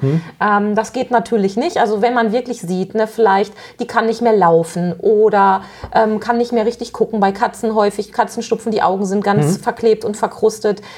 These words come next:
Speaker 2: oder sie hat wirklich irgendwelche Verletzungen, die man sehen kann, dann ist klar, dann ist auf jeden Fall das ein Fall für den Tiernotruf.
Speaker 1: Definitiv.
Speaker 2: Und wenn die Katze scheinbar intakt ist und, äh, laufen kann, dann kann man sie auch erstmal wieder vor die Tür setzen, um zu
Speaker 1: Ja.
Speaker 2: gucken, wo sie hingehört. Und was vielleicht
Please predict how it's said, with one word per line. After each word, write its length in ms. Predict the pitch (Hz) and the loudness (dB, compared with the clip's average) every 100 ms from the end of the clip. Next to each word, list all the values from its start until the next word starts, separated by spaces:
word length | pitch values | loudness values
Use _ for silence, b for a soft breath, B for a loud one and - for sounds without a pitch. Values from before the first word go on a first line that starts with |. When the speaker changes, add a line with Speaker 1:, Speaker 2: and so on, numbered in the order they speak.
| B | B
Speaker 2:
oder 340 | 226 226 208 202 | 0 4 4 4
sie 160 | 220 | 2
hat 160 | 208 208 | 0 0
wirklich 380 | 220 214 208 - | -2 -2 -4 -4
irgendwelche 480 | 202 190 196 196 | -4 -2 -4 -4
Verletzungen, 560 | 202 220 208 196 - 208 | -2 0 0 -2 -4 -4
die 100 | 196 | -2
man 160 | 196 185 | -2 0
sehen 220 | 190 196 | -2 -2
kann, 160 | 202 | -4
dann 140 | 196 196 | -2 -2
ist 180 | 196 - | -4 -4
klar, 360 | 220 208 254 B B B | 0 2 2 B B B
dann 140 | 202 | 0
ist 180 | 214 214 | 0 0
auf 160 | 202 220 | -2 0
jeden 180 | 240 | 0
Fall 180 | 247 226 | 2 0
das 160 | 208 208 | 0 -4
ein 60 | 214 | -6
Fall 280 | 233 208 226 | 0 0 0
für 140 | 208 | -2
den 160 | 202 196 | -4 -4
Tiernotruf. 760 | 254 262 262 262 - 277 277 | -4 0 0 -2 -6 -6 -2
Speaker 1:
Definitiv. 340 | 120 - 110 190 | -2 -2 -4 0
Speaker 2:
Und 100 | 214 | 0
wenn 120 | 233 | 2
die 80 | 233 | 0
Katze 520 | 247 233 - 233 - | -2 -2 0 0 0
scheinbar 500 | - 202 247 240 233 | 0 0 2 2 0
intakt 440 | 202 196 277 - 277 | -2 -4 -8 -6 -6
ist 200 | 285 - | -4 -2
und, 320 | 240 240 233 | -2 -2 -2
äh, 240 | - 214 196 - | 0 0 0 2
laufen 520 | 208 226 - 277 240 | 4 4 0 -4 -4
kann, 380 | - 240 240 247 - - | -2 0 0 -2 -4 -2
dann 240 | 208 220 | 0 0
kann 160 | 226 220 | -2 -2
man 180 | 214 208 | 0 -2
sie 140 | 220 175 | 0 0
auch 160 | 202 | 0
erstmal 340 | - - 226 196 | -2 -2 -4 -2
wieder 160 | 214 | -2
vor 160 | 208 208 | 0 -2
die 100 | 196 | -4
Tür 160 | - 254 | -2 0
setzen, 340 | 269 - - - | 0 -2 -4 -2
um 180 | 233 240 | -2 -2
zu 120 | 139 | -2
Speaker 1:
Ja. 80 | 127 | 0
Speaker 2:
gucken, 280 | 240 277 | 0 0
wo 100 | 226 | -2
sie 120 | 226 254 | 0 -2
hingehört. 400 | 285 240 185 180 151 135 | -2 0 0 -4 -10 -8
Und 160 | - 220 | -2 0
was 160 | 240 - | 0 0
vielleicht 260 | 233 220 | 0 0